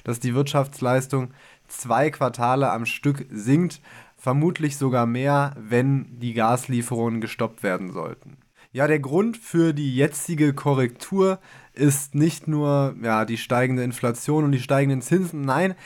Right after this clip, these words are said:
es ist vor allem der Russland-Ukraine-Krieg, weil dadurch die ganze Industrie in Deutschland schon, ja, beeinflusst wird, negativ beeinflusst wird und auch immer noch die Spätfolgen der Corona-Pandemie.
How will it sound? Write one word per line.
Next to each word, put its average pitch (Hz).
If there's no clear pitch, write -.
es 143
ist 208
vor -
allem 170
der 131
Russland-Ukraine-Krieg, 156
weil 139
dadurch 143
die 123
ganze 139
Industrie 139
in 131
Deutschland 139
schon, 160
ja, 113
beeinflusst 165
wird, 156
negativ 156
beeinflusst 139
wird 139
und 185
auch 139
immer 151
noch 143
die 131
Spätfolgen 131
der 120
Corona-Pandemie. 110